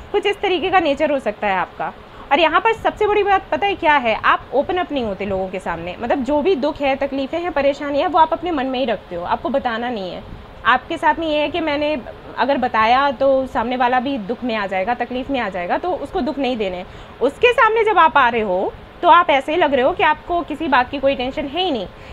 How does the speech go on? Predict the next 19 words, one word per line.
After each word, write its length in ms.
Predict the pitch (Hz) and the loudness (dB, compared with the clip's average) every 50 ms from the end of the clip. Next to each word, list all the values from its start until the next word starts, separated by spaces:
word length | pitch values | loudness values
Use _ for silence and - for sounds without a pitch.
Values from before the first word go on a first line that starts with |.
| - - | -6 -2
एक 160 | - 302 277 247 | 0 0 2 2
जैसे 240 | 349 - - 415 | 0 0 2 2
नहीं 160 | 427 523 587 539 | 2 4 6 6
आपने 260 | 427 415 403 427 440 | 4 4 2 0 2
मास्क 480 | 330 285 277 277 294 339 392 - - | 2 4 4 4 4 4 2 0 0
लगा 260 | 294 269 277 247 240 233 | 0 2 4 4 4 4
कर 140 | 226 226 | 2 -2
रखा 280 | 196 196 185 - - 196 | -2 -2 -6 -4 -4 -4
है 240 | 180 165 165 - - - | -2 -2 -4 -8 -6 -6
अपने 240 | 220 233 269 302 262 | -4 -2 0 -2 -2
फेस 320 | 262 - 240 208 220 - - | -2 -2 -2 -2 -2 -4 -6
पर, 140 | - 175 165 - - - - - - - - | -6 -8 -8 -8 -14 -20 -20 -20 -20 -4 0
आपको, 420 | 254 311 359 - - 427 453 453 440 | 0 0 0 0 2 4 4 4 4
मुझे 380 | 254 285 302 277 - 415 453 | 4 0 -2 0 0 2 4
नहीं 120 | 466 523 494 | 4 6 6
लगता 280 | 415 320 - 370 370 | 4 4 4 2 2
कि 140 | - - 381 | 2 2 2
लोग 220 | 311 311 320 330 | 4 4 4 6
आपको 280 | 311 302 - - 320 | 4 2 4 0 -2